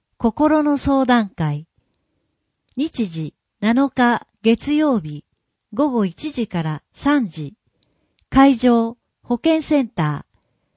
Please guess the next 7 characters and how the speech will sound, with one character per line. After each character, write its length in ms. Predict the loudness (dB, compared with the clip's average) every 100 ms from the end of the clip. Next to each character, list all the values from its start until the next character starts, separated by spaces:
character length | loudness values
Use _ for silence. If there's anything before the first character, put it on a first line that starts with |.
| _
市 220 | -14 0 2
役 240 | 0 -4
所、 380 | -6 -4 -4 -8 _
本 280 | -6 -4
庁 260 | -4 -4 -4
舎 200 | -4 -6
隣。 540 | -4 -4 -4 -4 -8